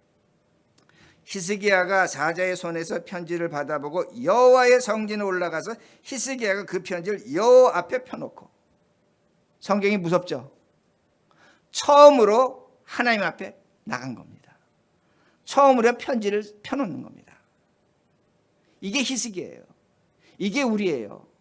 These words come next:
여러분, 우리가 어떤 문제와 어려움에서 하나님을 찾다-, 찾는다고 하는데 기능적으로 가면 이렇게 갑니다.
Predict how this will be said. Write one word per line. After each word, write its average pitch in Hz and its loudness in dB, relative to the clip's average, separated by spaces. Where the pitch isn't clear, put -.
여러분, 226 2
우리가 208 -2
어떤 226 -4
문제와 196 -2
어려움에서 180 -6
하나님을 208 -10
찾다-, 180 -10
찾는다고 180 -6
하는데 160 -4
기능적으로 233 2
가면 190 0
이렇게 208 -4
갑니다. 107 -12